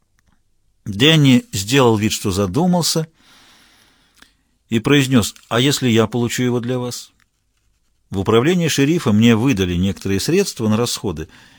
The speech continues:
и требуемая сумма имеется. Я посмотрю его несколько дней, а затем передам вам». «Согласен». Инсаги вытащил из кармана красивую визитную карточку и протянул Дэнни.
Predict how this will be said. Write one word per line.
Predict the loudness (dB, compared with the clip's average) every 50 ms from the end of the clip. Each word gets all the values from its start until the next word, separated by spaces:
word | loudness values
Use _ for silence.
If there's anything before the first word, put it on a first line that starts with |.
| _ _ _ _ _ _
и | -10 -6
требуемая | -2 0 2 2 4 4 4 4 2 2 2
сумма | 0 0 0 0 0 0 0
имеется. | 0 0 0 -2 -2 -6 -10 -10 -12 _ _ _ _ _ _ _ _ _ _ _ _ -8
Я | -6 -4 -4 -4
посмотрю | -4 -4 -4 -2 -2 -2 -4 -4
его | -2 0 0
несколько | 0 0 0 -2 -6 -8 -8 -6
дней, | -4 -4 -2 0 0
а | 0
затем | -2 -2 -2 -4 -2
передам | -2 -2 -2 -2 -2 -4 -4 -4
вам». | -4 -4 -6 -8 -12 _ _ _ _ _ _ _ _ _ _ _ _ _ _ _ _ -6
«Согласен». | -2 -2 0 -2 -2 -2 0 0 2 2 0 0 -4 -6 -8 -10 -12 _ _ _
Инсаги | -4 -4 -2 0 2 2 2 2 2 0
вытащил | 0 0 -2 -2 -2 -4 -2 -2 -2
из | -2 -2
кармана | -2 -2 0 0 0 0 -2
красивую | -4 -4 -4 -4 -4 -4 -6 -6 -6 -4 -4 -6
визитную | -6 -6 -6 -8 -8 -6 -6 -8 -6
карточку | -6 -4 -4 -4 -6 -8 -12 -14 -12 -12 -12 -14 -14 _ -20 -20 -20 -20 -20 _ _ _ _ _ -2
и | -2 0
протянул | 0 0 -2 0 0 0 0 0 -2
Дэнни. | 0 0 2 2 2 2 0 -2